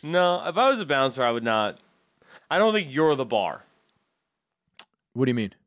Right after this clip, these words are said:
Speaker 1: I think, like, there is, there's, there's a bar of, if you can't kick, I'm trying to think, like, if you can't kick Dylan out of a bar.
Speaker 2: Yeah, I mean, he's a child.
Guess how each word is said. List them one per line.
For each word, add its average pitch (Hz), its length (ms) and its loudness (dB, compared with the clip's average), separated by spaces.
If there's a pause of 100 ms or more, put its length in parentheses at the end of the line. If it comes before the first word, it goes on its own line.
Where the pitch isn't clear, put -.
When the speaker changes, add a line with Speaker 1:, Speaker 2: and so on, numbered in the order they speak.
(200)
Speaker 1:
I 151 120 0
think, 196 240 -2
like, 196 180 -2
there 180 280 2
is, 165 340 -2
there's, 160 420 0
there's 170 260 -2
a 160 80 2
bar 160 420 0
of, 156 200 -2
if 180 120 -2
you 233 160 0
can't 233 360 -2
kick, 202 480 -2 (840)
I'm - 60 -18
trying 196 140 0
to 160 60 -2
think, 131 220 0
like, 117 300 -2
if 151 100 -8
you 196 140 0
can't 233 340 -2
kick 143 360 -4
Dylan 120 360 2
out 85 140 -4
of 82 100 -8
a 87 60 -10
bar. - 440 -2
Speaker 2:
Yeah, 131 160 -4
I 143 40 0
mean, 143 140 -2
he's 127 160 -6
a 127 80 -6
child. 120 400 -4